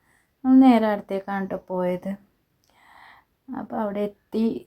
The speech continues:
അപ്പോൾ അവിടെ മക്കളൊക്കെ ഉണ്ട് ട്ടോ. ഇത്താത്തൻ്റെ മക്കളും റെൻസ ബേബിയൊക്കെ ഉണ്ട്. ഇതാണ് ട്ടോ ഞങ്ങൾ കപ്പ മേടിച്ചത്. വെള്ള കപ്പയാണ്. പത്തലൊക്കെ ചുട്ട് വെച്ചിട്ടുണ്ടായിരുന്നു ഇത്താത്ത. അപ്പോൾ അതിനകത്ത് നിന്ന് നെയ്പത്തലും ചായയൊക്കെ കുടിച്ചു. ഇന്ന് രാവിലെ ഇവിടുന്ന് കറങ്ങുന്നതാണ്. അപ്പോൾ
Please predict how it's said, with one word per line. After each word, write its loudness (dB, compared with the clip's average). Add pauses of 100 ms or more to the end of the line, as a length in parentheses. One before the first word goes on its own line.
(200)
അപ്പോൾ -2
അവിടെ 0
മക്കളൊക്കെ -2
ഉണ്ട് -2 (100)
ട്ടോ. -4 (960)
ഇത്താത്തൻ്റെ -4
മക്കളും -8 (160)
റെൻസ -6 (140)
ബേബിയൊക്കെ -8
ഉണ്ട്. -8 (140)
ഇതാണ് 0
ട്ടോ -2
ഞങ്ങൾ -6 (100)
കപ്പ -8
മേടിച്ചത്. -8
വെള്ള -6 (160)
കപ്പയാണ്. -8 (760)
പത്തലൊക്കെ 0
ചുട്ട് 0
വെച്ചിട്ടുണ്ടായിരുന്നു -4
ഇത്താത്ത. -10 (180)
അപ്പോൾ -16
അതിനകത്ത് -8
നിന്ന് 2 (140)
നെയ്പത്തലും -12
ചായയൊക്കെ -10 (100)
കുടിച്ചു. -16 (1040)
ഇന്ന് 8
രാവിലെ 8
ഇവിടുന്ന് 2
കറങ്ങുന്നതാണ്. -4 (380)
അപ്പോൾ -8